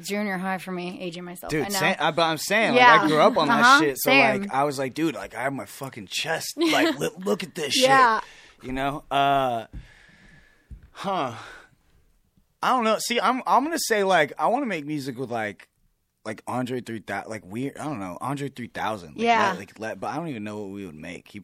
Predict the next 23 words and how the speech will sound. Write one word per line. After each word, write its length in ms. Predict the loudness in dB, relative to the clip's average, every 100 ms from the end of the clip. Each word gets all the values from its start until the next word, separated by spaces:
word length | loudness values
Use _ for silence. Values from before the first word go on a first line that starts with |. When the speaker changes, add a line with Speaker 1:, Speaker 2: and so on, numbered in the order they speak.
| -18
Speaker 2:
he 140 | -20 -20 -14
wouldn't 280 | -12 -10
wanna 160 | -10 -12
make 160 | -14 -14
music 300 | -16 -18 -20
with 100 | -20
me. 220 | -20 -18 -16 -14 -8
Speaker 1:
<laughs> 720 | -8 -8 -10 -2 0 0 -2 0
Speaker 2:
I 120 | 2
tried 180 | 4 4
to 60 |
get 160 | 2 -2
him 100 | 0
on 120 | 0
one 100 | 0
of 60 | -2
my 120 | -6
songs 340 | -6 -8 -8 -10
one 80 | -10
time, 360 | -8 -8 -10 -10
uh, 440 | -8 -6 -6 -8 -8
and, 200 | -8 -8 -8
and 320 | -8 -8